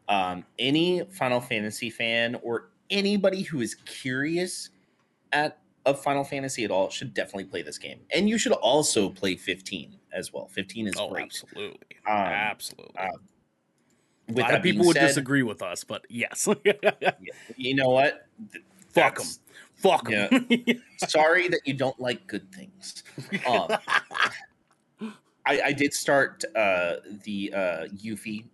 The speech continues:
Speaker 1: D L C of Intergrade.
Speaker 2: Mm-hmm.
Speaker 1: I did start that. Um, I'm interested to see where it goes. Um, it definitely has, like, kind of a weird, quirky vibe to it,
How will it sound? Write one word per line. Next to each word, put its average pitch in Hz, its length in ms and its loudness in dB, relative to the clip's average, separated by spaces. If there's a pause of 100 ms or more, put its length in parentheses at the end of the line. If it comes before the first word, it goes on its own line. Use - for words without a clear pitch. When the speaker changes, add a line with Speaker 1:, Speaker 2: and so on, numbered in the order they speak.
Speaker 1:
D 98 160 -4
L 92 120 2
C 104 300 -6 (200)
of 101 120 -2
Intergrade. 107 540 -2
Speaker 2:
Mm-hmm. 104 380 -14
Speaker 1:
I 98 40 -2
did 98 160 -2
start - 280 0
that. 101 260 0 (460)
Um, 90 340 2
I'm 110 180 0
interested - 460 -6
to - 60 -12
see 113 260 -2
where 117 160 2
it - 220 -2
goes. 104 560 2 (400)
Um, 90 400 0
it 110 180 -4
definitely 147 500 -4
has, 120 380 -4
like, 110 140 -4
kind 123 200 -2
of 117 120 -4
a 117 60 4
weird, 104 520 -2
quirky 117 720 -6
vibe 98 480 -4
to 160 200 2
it, 196 180 2